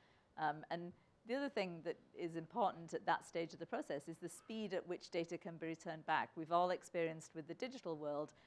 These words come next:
um, you know, more real time than, than T V post buys or print execution post buys and those kind of things. So, so speed is critical there as well.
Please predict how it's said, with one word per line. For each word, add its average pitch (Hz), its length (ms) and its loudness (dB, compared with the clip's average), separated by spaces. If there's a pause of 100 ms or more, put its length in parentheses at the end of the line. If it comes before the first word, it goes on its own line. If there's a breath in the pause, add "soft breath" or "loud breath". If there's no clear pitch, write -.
(240 loud breath)
um, 151 200 4 (240)
you 190 100 -6
know, 156 140 -2 (320)
more 180 260 6
real 170 280 2
time 160 360 -4 (120)
than, 151 120 -2 (280)
than 156 100 -2 (260)
T 185 140 -6
V 165 200 -8
post 160 280 -4
buys 151 420 2
or 147 260 0 (120)
print 165 340 -6
execution - 580 -8 (160)
post 151 260 -8
buys 151 320 -2
and 147 100 -12
those 147 140 -8
kind 170 160 -8
of 170 60 -6
things. 185 200 -2
So, 160 100 0 (300 loud breath)
so 196 60 -4
speed 233 320 -2
is 175 100 0
critical 160 400 -4
there 143 200 2
as 147 120 -4
well. 147 280 2